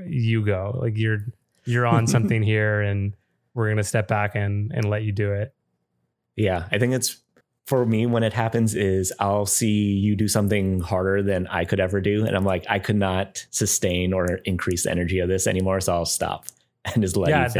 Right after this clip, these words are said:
Speaker 1: that's actually
Speaker 2: it."
Speaker 1: a great way to think about it. Of, think about the rule you said right before, which is you're trying to crescendo. And if someone sets the bar too high, they might just need to finish it with an indie, then kind of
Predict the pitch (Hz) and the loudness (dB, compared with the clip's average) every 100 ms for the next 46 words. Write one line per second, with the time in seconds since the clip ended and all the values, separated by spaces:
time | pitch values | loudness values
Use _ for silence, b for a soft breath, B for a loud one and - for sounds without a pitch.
0 | 143 185 - 196 131 139 139 180 196 139 | 0 0 0 0 0 0 0 -4 -4 0
1 | 131 123 135 131 120 113 110 110 - _ | 2 0 0 2 2 2 0 -2 -10 _
2 | _ _ _ 202 - 135 127 123 120 120 | _ _ _ -14 -2 0 2 2 2 2
3 | 123 - 117 113 113 110 131 117 110 110 | 2 0 0 2 0 0 0 2 0 0
4 | 113 107 101 - _ _ _ _ 131 113 | 0 -2 -4 -10 _ _ _ _ -4 0
5 | 127 120 113 113 - 110 104 101 107 127 | 2 2 0 0 0 0 0 -2 -4 -6
6 | _ _ _ 135 120 117 - 127 123 120 | _ _ _ 0 0 0 0 2 2 2
7 | 120 113 131 117 - 110 110 107 107 107 | 0 0 0 0 -2 0 0 0 0 0
8 | 104 - _ _ - - 123 110 110 117 | -2 -6 _ _ -6 0 2 2 2 2
9 | 123 131 135 156 123 117 113 113 110 - | 0 -2 -4 -2 0 2 0 0 -2 -2
10 | 110 110 113 107 101 110 110 104 104 107 | -2 -2 -2 -2 0 -2 0 -2 0 -2
11 | 104 101 101 113 - _ _ _ - 113 | -2 -2 -4 -6 -12 _ _ _ -4 0
12 | 104 104 104 104 104 - _ _ _ _ | 2 0 0 -2 -4 -6 _ _ _ _
13 | - 113 104 | -2 0 0